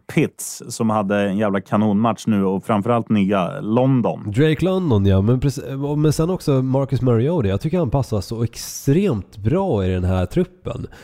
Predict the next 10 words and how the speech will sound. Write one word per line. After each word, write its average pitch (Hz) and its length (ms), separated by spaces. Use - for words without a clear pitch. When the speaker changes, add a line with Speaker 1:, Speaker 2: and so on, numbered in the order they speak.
Speaker 2:
Det 120 100
känns 151 300
som 139 120
att 123 280
det 139 340
han 175 300
kan 135 220
göra 107 240
på 98 80
planen 104 560